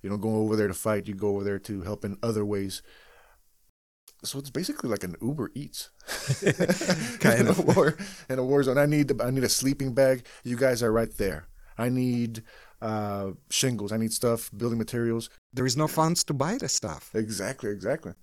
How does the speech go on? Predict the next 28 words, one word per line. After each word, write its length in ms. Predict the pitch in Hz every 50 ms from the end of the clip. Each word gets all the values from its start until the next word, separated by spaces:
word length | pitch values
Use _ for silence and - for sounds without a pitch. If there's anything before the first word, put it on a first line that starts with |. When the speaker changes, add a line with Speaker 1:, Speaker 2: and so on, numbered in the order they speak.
| _ _ _ _ _ _ _ _ _ _
Speaker 2:
Our 180 | - 117 117 113
activity 420 | 110 - - 131 123 117 - 120
range, 520 | 107 101 104 110 113 113 113 113 113 104 107
uh, 120 | 110 104 98
from 480 | - - 110 101 101 101 101 98 95 - _ _ -
bringing 500 | 127 101 - 139 147 156 143 120 113 110
in 320 | 110 110 110 113 107 98 -
stuff 400 | - - - - 120 101 110 113
from 240 | - - 113 107 101
America, 420 | 98 92 90 90 87 87 - - 110
like, 380 | 110 104 95 90 90 - - - 110 101 - - 147 123 - _ - -
procuring 420 | - 123 110 - 123 120 120 113 107
it 160 | 95 90 -
here, 280 | - - 98 90 98 110
because 260 | 113 98 - 101 98
a 60 | 104
lot 180 | 107 113 120 113
of 80 | -
things 400 | - - 104 98 92 98 - - - - - - - - - _ _ _ _ _ -
are 320 | 107 98 101 - 196 190
cheaper 460 | - - - - 160 156 - 104 95
here 380 | - - 95 85 87 95 120 - _ _ _ _ _ _ _ _ _ _ _ _ _ _ _ _ - 131 120
just 320 | - 127 117 110 - -
by 200 | 107 104 104 104
the, 200 | 104 98 104 - - 113
uh, 280 | 101 101 101 101 95
factor 500 | - - - 113 110 - - 113 110 - -
of 260 | 113 104 104 92 -